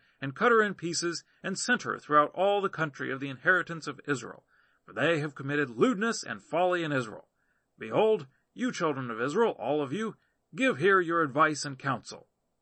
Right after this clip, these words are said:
All the people arose as one man, saying, "None of us will go to his tent,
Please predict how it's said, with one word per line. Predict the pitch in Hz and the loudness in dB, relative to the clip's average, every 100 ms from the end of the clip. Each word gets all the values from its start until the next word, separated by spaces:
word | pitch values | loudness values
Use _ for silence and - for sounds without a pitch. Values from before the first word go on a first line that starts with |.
| _ _ _ _ _ - | _ _ _ _ _ -6
All | 123 143 | -2 -2
the | 131 | -4
people | 131 139 123 98 | -8 -12 -12 -8
arose | 107 135 107 104 | 0 0 -2 -8
as | 101 - | -12 -6
one | 139 | -6
man, | 117 95 90 | -6 -12 -14
saying, | 107 123 156 131 _ _ _ _ _ | -8 -8 -8 -12 _ _ _ _ _
"None | - 135 240 | -2 4 4
of | 214 | 4
us | 226 - 185 | 2 2 0
will | |
go | 196 175 202 196 | 2 4 4 2
to | 180 185 | 2 2
his | 180 | 2
tent, | - 123 - | -4 -10 -12